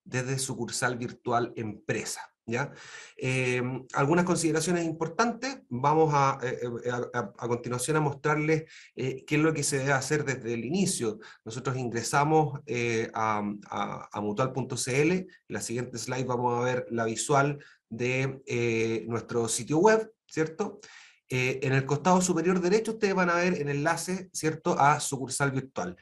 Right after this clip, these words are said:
Lo van a pinchar y posteriormente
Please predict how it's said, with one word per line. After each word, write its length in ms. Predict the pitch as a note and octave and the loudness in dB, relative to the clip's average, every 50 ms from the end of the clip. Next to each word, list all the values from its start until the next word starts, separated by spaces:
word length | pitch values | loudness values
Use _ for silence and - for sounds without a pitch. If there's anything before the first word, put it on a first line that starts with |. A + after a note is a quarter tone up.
| - - - - _ - | -20 -20 -20 -20 _ -4
Lo 140 | G#2 G2+ | 0 2
van 140 | G#2 G#2+ G#2+ | 2 2 2
a 60 | A2 | 2
pinchar 580 | A2+ C3+ D#3 F#3 F#3 - A#3 G#3 G#3+ - - - - _ _ _ _ _ _ _ _ _ _ - - - _ | 0 0 0 0 2 6 6 6 6 4 0 -8 -16 _ _ _ _ _ _ _ _ _ _ -20 -20 -14 _
y 420 | - E3+ F3+ G#3 G#3+ - - - - | 0 2 2 2 2 0 -6 -10 -4
posteriormente 920 | - C#3+ C3 - - C#3+ C#3+ E3 E3 E3 F3+ F#3 F#3 F#3 - G#3+ A3+ A3+ | -2 -2 -2 0 0 2 2 2 2 4 2 2 2 0 -2 -4 -4 -4